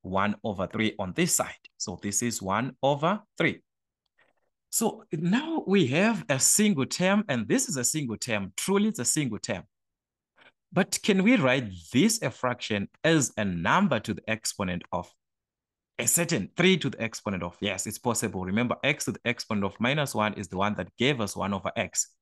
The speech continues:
So one over three was taken from where? A vice versa. It was taken from x to the exponent of minus one. Three to the exponent of what? Of minus one. So this is three to the exponent of x, the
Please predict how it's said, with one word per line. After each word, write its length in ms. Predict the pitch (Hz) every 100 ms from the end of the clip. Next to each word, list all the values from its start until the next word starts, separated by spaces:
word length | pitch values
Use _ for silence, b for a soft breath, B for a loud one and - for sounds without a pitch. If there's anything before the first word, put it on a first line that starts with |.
| _ _ _ _ _ _ _ _ -
So 140 | 139
one 520 | 110 95 101 143 202 -
over 260 | 156 120 107
three 240 | 117 117
was 240 | 104 95
taken 340 | - 113 117 98
from 200 | 107 95
where? 180 | 101 90 113
A 80 |
vice 440 | 95 95 101 95 -
versa. 480 | 104 117 113 95 -
It 40 | 101
was 200 | 92 -
taken 320 | 113 117 104
from 180 | 104 87 -
x 320 | 143 151 -
to 100 | -
the 100 | 95 -
exponent 500 | 160 - - 110 98
of 140 | 90
minus 380 | 101 101 92 -
one. 180 | 92 82 - _ _ -
Three 360 | 151 180 180 156
to 120 | 123
the 100 | -
exponent 560 | 131 135 - - 104 98
of 80 | 92
what? 220 | 104 90 - -
Of 140 | 95
minus 420 | - 101 113 95 -
one. 200 | - - _ _ _ -
So 260 | 120 98
this 300 | 85 110 120
is 140 | 113 -
three 260 | 131 151
to 100 | 147
the 80 | - -
exponent 420 | 123 - 110 104
of 80 | -
x, 180 | 127 123
the 180 | 101